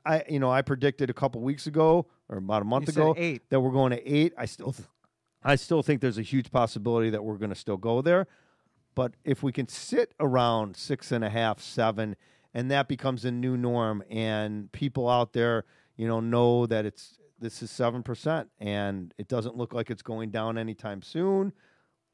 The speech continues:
Speaker 1: that might be a point where you say to yourself, "Okay, I gotta buy a house. I, you know, I gotta bite the bullet. That's the number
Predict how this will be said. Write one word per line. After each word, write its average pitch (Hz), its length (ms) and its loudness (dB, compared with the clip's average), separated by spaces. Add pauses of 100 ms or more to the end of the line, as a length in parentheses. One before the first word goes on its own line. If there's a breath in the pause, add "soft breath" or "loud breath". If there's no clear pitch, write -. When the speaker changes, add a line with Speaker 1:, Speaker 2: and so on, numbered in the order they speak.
(260)
Speaker 1:
that 151 460 2
might 175 340 2
be 165 140 4
a 165 80 6
point 151 440 -2
where 143 320 4
you 135 140 2
say 139 260 2
to 131 60 -4
yourself, 131 400 2 (420 soft breath)
"Okay, 143 600 4 (160)
I 123 100 -2
gotta 123 180 0
buy 127 220 4
a 135 60 2
house. 120 400 2 (100)
I, 110 140 -6
you 117 180 -10
know, 113 80 -4
I 107 60 -6
gotta 113 200 -2
bite 120 280 0
the 123 60 -4
bullet. 117 400 0
That's 123 340 0
the 139 100 2
number 127 540 2